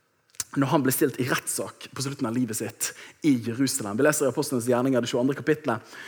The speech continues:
så står det som følger, og så sier han, "Men jeg ble oppfostret i denne byen ved Gamaliels føtter, og jeg fikk nøye opplæring i fedrenes lov."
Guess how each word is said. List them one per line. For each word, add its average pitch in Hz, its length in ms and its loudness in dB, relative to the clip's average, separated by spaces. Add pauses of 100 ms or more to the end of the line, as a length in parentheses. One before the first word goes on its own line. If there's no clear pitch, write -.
så - 160 -2
står 175 240 8
det 139 400 6
som 147 140 0
følger, 143 400 4
og - 400 -14
så 151 160 -2
sier 151 180 8
han, 123 220 2 (180)
"Men 160 140 2
jeg 165 80 -4
ble 151 180 0
oppfostret - 800 -8
i 120 80 -4
denne 143 320 0
byen 135 380 -4 (840)
ved 123 160 0
Gamaliels 131 720 0
føtter, - 400 -18 (960)
og 135 80 -4
jeg 156 140 -6
fikk 131 180 -6
nøye 139 560 -4 (400)
opplæring 95 560 -8 (400)
i 120 80 -10
fedrenes 98 640 -8
lov." - 160 -16